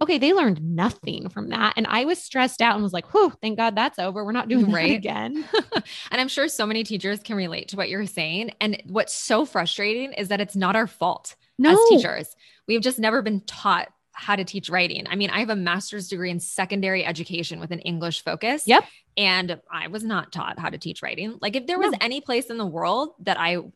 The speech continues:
Speaker 2: should have been taught how to do that, it was in that program. And I, I wasn't. It's
Speaker 1: Right.
Speaker 2: crazy.
Speaker 1: No,
Speaker 2: No.
Speaker 1: I, I think that's the case for most teachers. So that's
Speaker 2: Yeah.
Speaker 1: what we're here today to talk about, how you
Speaker 2: <laughs>
Speaker 1: can teach writing. We're gonna give you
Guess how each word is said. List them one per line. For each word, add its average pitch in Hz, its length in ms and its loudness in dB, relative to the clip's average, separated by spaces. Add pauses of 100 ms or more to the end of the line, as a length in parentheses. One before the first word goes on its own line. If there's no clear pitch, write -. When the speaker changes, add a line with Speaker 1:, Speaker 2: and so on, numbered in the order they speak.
Speaker 2:
should - 180 -6
have 170 340 -10
been 165 360 -6
taught 165 280 -6
how 180 120 -4
to 170 60 -4
do 170 140 -4
that, 220 340 -2
it 233 160 -2
was 220 220 -2
in 202 300 -2
that 185 220 2
program. 170 500 -4
And 180 140 -6
I, 180 260 -6
I 180 120 -4
wasn't. 311 440 -6 (120)
It's - 140 -20
Speaker 1:
Right. 214 240 4
Speaker 2:
crazy. - 260 -14 (520)
Speaker 1:
No, 254 200 0
Speaker 2:
No. 240 80 6
Speaker 1:
I, 233 100 2
I 233 60 2
think 247 180 -8
that's 233 180 -6
the 254 80 -4
case 233 260 -2
for 226 100 -4
most 202 240 -6
teachers. - 420 -6
So 190 180 0 (120)
that's 320 160 4
Speaker 2:
Yeah. 339 80 4
Speaker 1:
what - 20 4
we're 339 60 6
here 330 160 6
today 311 260 6
to 233 80 0
talk 277 220 4
about, 247 160 2
how 226 240 0
you 330 160 4
Speaker 2:
<laughs> - 0 -
Speaker 1:
can 294 220 -2
teach - 380 0
writing. 311 480 4 (280)
We're 254 80 2
gonna 254 160 2
give 240 120 -4
you 240 140 -8